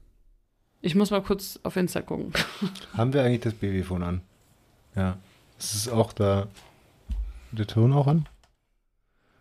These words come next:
Speaker 2: Mensch. Oh, steht auf fünf. Wenn er jetzt losfäng-, äh, anfängt hier, du, dann
Speaker 1: Also von daher, ja, auch ich hab das Social Media Game irgendwie zu Ende gespielt. Also, ich weiß es auch nicht.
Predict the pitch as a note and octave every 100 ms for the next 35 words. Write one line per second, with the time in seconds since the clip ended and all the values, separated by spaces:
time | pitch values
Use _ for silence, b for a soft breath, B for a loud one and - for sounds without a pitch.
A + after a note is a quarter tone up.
0 | _ C3 G2 E2+ - - G#3+ - F#3 -
1 | F3+ C3+ - - - B2+ B2+ C#3+ C#3 C3
2 | - B2 B2+ C3 A#2+ G#2+ - G#2 G#2 A2
3 | G2+ - A#2+ A#2 G2+ B B B B B
4 | B B F3 F3 F#3+ F3 F3 F#3+ G3 G3
5 | - - - E3+ E3+ F#3 - E3+ - -
6 | _ F#3 F3+ F3 F3+ E3 D#3 - - _
7 | - - F3 E3+ F3 F3+ F3+ E3 D#3 E3
8 | E3 - E3+ F3 E3+ - F3 E3+ D#3 -
9 | D3 D3+ D3 - D#3+ E3+ D3+ - _ B
10 | B B B B B B _ - - -
11 | - - - - F3 E3 D#3+ - E3 E3
12 | D#3 -